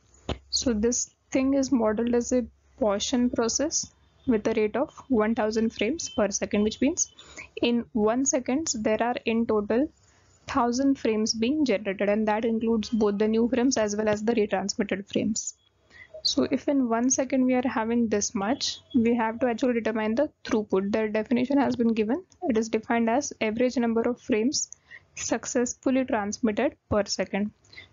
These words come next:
So this one thousand is the number of frames we are trying to transmit, or we are generating actually in one second. But throughput will be the number of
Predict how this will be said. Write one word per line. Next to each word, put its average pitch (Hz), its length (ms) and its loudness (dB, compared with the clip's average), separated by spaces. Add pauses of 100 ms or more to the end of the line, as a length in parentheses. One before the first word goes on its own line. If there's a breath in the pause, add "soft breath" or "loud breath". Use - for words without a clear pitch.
So - 160 2
this 254 180 2
one 240 240 2
thousand 262 340 2
is 254 80 0
the 254 120 0
number 233 340 2
of 254 120 0
frames 254 540 0
we 240 120 2
are 247 140 0 (120)
trying 240 320 -2
to 240 120 0
transmit, 202 540 -2
or 220 80 4
we 220 140 4
are 247 60 0
generating 226 720 0
actually 196 400 0
in 214 220 0
one 202 200 2
second. 247 380 -2 (560 loud breath)
But 226 160 0 (520)
throughput 247 480 0
will 254 220 0
be 262 400 0
the 240 100 0
number 214 280 2
of 254 380 0